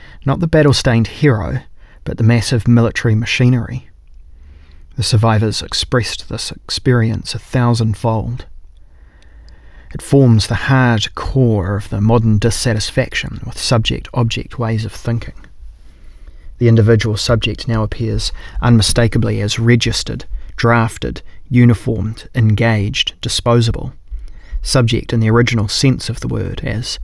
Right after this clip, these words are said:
subjugated. War spits out the new subject of the times, the front, the people at arms. This becomes the meta-subject of thinking marked by war. A little later it will be called the community of the people.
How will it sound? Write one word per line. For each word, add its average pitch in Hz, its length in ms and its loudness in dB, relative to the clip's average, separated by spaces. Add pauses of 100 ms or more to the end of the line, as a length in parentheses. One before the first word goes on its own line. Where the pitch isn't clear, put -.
(280)
subjugated. - 800 -2 (1160)
War 117 180 4
spits - 420 -2
out 123 220 0
the - 80 -2
new 117 220 6
subject - 500 0
of 120 80 -6
the - 80 -6
times, - 680 -4 (360)
the - 80 -8
front, - 540 -2 (400)
the - 100 -10
people 127 300 4
at 110 80 4
arms. 117 580 0 (680)
This - 180 2
becomes 113 380 0
the 113 80 0
meta-subject 120 760 0
of 131 60 -10
thinking 117 480 0
marked 110 380 0
by 110 180 -4
war. 120 380 -2 (1300)
A 127 60 6
little 135 180 8
later 113 320 4
it 120 80 -6
will 120 80 -6
be 113 80 -6
called 113 260 -4
the 117 220 -6 (280)
community 113 540 4
of 107 120 -6
the - 60 -12
people. - 400 -6